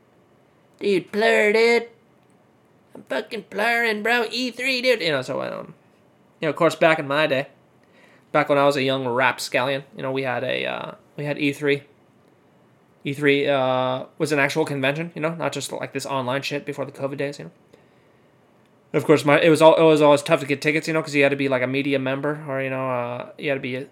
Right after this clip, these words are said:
affiliated or whatever, you know. So, like, my friends were always trying to get tickets. I never actually went. I never actually got to go, but my friends got to go, you know. And you go there, you get your swag.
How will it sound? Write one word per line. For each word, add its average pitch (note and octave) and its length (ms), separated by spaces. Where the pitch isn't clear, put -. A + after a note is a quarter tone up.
affiliated C#3+ 580
or E3 80
whatever, D3 240
you D3 80
know. D3+ 100
So, D3+ 200
like, A#2+ 180
my B2 100
friends C3+ 280
were C3 100
always A#2+ 180
trying B2+ 220
to B2+ 40
get A#2 60
tickets. B2+ 380
I D#3 120
never F3+ 200
actually D#3+ 300
went. C#3 200
I D3+ 80
never E3 180
actually D3+ 260
got C#3+ 140
to D3 60
go, C3+ 140
but C#3 80
my C3+ 160
friends D#3+ 220
got C#3+ 160
to D3+ 40
go, C#3+ 200
you C#3 100
know. C#3+ 140
And C#3+ 100
you C#3+ 60
go C#3 140
there, C3+ 160
you C#3 80
get C3+ 80
your B2 80
swag. C3 460